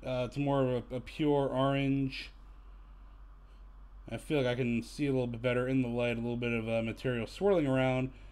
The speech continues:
But again, I mean, it's fairly well see-through. I can see my fingers quite well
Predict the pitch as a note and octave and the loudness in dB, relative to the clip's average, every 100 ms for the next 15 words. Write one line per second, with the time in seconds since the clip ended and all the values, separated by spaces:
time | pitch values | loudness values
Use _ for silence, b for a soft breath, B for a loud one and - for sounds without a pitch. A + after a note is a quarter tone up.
0 | B B - D3+ C#3+ C#3 C3+ C3+ B2+ C3 | B B -2 2 2 4 4 2 2 2
1 | B2+ B2+ A2+ C#3+ C3+ - - - - - | 2 0 -2 -4 -4 -6 -10 -12 -18 -20
2 | - - - b b b - E3 D3+ C#3+ | -20 -20 -20 b b b 10 10 10 6
3 | C#3+ C#3 C3+ C3+ C3 A#2+ A#2+ C#3 A#2+ B2+ | 2 -2 2 4 4 2 2 2 0 -2
4 | B2 A#2 - B2 A#2+ A#2 A#2 A#2 A2+ | -2 -4 -2 -4 -2 2 4 4 0